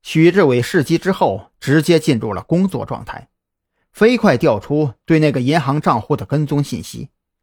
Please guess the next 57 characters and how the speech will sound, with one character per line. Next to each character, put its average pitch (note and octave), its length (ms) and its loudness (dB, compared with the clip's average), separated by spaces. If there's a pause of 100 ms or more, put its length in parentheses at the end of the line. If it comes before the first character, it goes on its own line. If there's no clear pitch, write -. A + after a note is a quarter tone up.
(280)
跟 E3+ 200 4
踪 E3+ 140 4
数 D#3 160 2
据 B2+ 160 0
刚 A3 220 2
一 D3+ 80 0
显 F#2+ 200 -8
示 G#2+ 140 -12
出 A#2 160 -8
来， E2+ 300 -10 (100)
他 C3+ 160 -2
就 A#2 160 -2
瞪 C#3+ 180 0
大 G#2+ 180 -4
了 F#2 100 -8
眼 - 200 -20
睛。 G#2 220 -16 (1120)
“一 G2+ 100 -8
分 C#3 160 0
钟 F3 160 2
之 F3+ 80 0
前， C#3+ 380 -2 (220)
那 G#3+ 160 4
个 C#3+ 40 0
账 D3+ 160 2
户 D#3 140 2
又 E3 140 4
消 C#3+ 180 2
费 C#3 100 2
了 A#2+ 80 0
七 - 160 -4
百 A#2 140 -2
三 E3 180 -2
十 E3+ 60 -6
五 F#2+ 100 -8
块， C3 280 -6 (320)
还 - 280 -4
是 A3+ 120 -2
在 F#3+ 100 2
那 B2 140 0
个 - 80 -8
商 B2 120 -4
厦。 A2+ 240 -4 (460)
嗯， C3 500 2 (140)
是 - 220 0
在 E3 100 4
一 C#3 100 2
家 F3 160 2
箱 G#3 200 2
包 G#3+ 120 4
店 A3 160 2
消 B2+ 140 0
费 A#2 140 -4
的。 - 180 -12 (1500)
”“箱 - 380 -8
包 D3+ 160 0
店？ - 320 -2